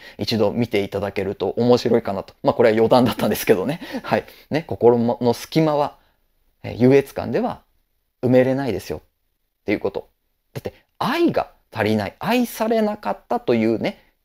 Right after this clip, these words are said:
自分の、まあ、勘違いとかそういうところから始まってるんだから、愛でしか埋められないわけですよ。だから、えー、結局ね、まあ、その、自分自身もそこでね、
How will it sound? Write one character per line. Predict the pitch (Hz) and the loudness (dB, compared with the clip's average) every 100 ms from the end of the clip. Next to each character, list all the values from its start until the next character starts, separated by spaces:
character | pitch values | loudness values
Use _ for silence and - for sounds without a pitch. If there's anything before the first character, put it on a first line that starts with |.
| - | -2
自 | 120 | 2
分 | 143 151 202 | 2 2 0
の、 | 220 - | 0 -2
ま | 110 | -6
あ、 | |
勘 | - 120 | -4 -6
違 | 120 - 262 69 | -4 -4 -4 -4
い | |
と | - | -10
か | 101 | -4
そ | |
う | 156 | -2
い | |
う | |
と | 202 | 2
こ | 226 | 2
ろ | 208 | 2
か | 95 | 0
ら | |
始 | - 107 | -4 -4
ま | 107 | -4
っ | |
て | - | -4
る | 95 | -6
ん | |
だ | 87 | -6
か | - | -8
ら、 | 185 - _ _ | -6 -6 _ _
愛 | - 262 311 | -10 -4 -4
で | 196 | -4
し | - | -8
か | - - | -12 -8
埋 | 110 | -4
め | 120 | -4
ら | 175 190 | -4 -4
れ | 214 | -4
な | 294 | -4
い | - | -6
わ | - | -6
け | - | -10
で | - | -12
す | - | -16
よ。 | _ _ _ _ _ _ _ _ _ _ _ | _ _ _ _ _ _ _ _ _ _ _
だ | 151 | -6
か | - 110 | -4 -2
ら、 | 156 - _ _ _ | -2 -6 _ _ _
え | - | -6
ー、 | 110 | -2
結 | 107 - | -2 -2
局 | 127 151 | -2 -2
ね、 | 226 - _ - | -4 -6 _ -8
ま | 95 | -6
あ、 | - _ _ _ _ _ - | -8 _ _ _ _ _ -6
そ | 104 | -4
の、 | 87 - _ _ - - | -4 -6 _ _ -20 -6
自 | 113 | -2
分 | 104 135 123 _ | 2 2 0 _
自 | 147 180 123 | -6 -2 -2
身 | 107 | 2
も | 180 131 - _ _ _ _ _ _ _ | 2 0 -4 _ _ _ _ _ _ _
そ | - 123 | -4 2
こ | 135 | 4
で | 147 | 4
ね、 | 156 214 | 0 -4